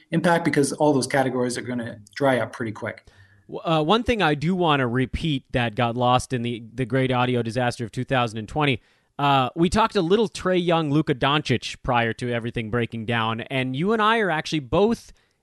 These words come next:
Speaker 2: ever so slightly on the Trae Young side, and I think it's for relatively similar reasons, but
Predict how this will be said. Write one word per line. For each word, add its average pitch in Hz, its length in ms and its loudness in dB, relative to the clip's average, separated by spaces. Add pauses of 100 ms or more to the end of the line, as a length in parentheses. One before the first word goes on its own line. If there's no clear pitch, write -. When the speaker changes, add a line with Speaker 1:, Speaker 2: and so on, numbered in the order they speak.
(100)
Speaker 2:
ever 214 260 2
so 208 200 2
slightly 220 500 0
on 156 200 0
the 156 100 0
Trae 208 440 -2
Young 240 300 -2
side, 190 540 -2
and 156 80 -2
I 165 60 -2
think 370 200 -2
it's - 160 -4
for 330 400 -4
relatively 254 640 0
similar 233 400 -2
reasons, 185 400 -2
but 139 160 4